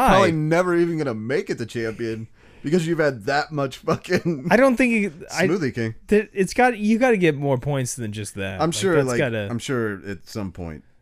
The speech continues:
Speaker 2: there's gotta be some multiplier point thing or somebody you can blow. <laughs>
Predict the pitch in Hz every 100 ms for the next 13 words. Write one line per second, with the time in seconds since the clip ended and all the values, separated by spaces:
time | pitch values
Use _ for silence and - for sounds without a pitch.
0 | _ 151 170 190 165 165 - 131 113 101
1 | 98 160 143 147 135 113 135 123 113 110
2 | 139 127 120 117 - 131 120 120 120 113
3 | 104 95 85 110 _ _ _ _ _ _
4 | _ _ _ - 156 143 131 120 107 104
5 | 113 127 123 120 113 _ _ - _ _
6 | _ - - -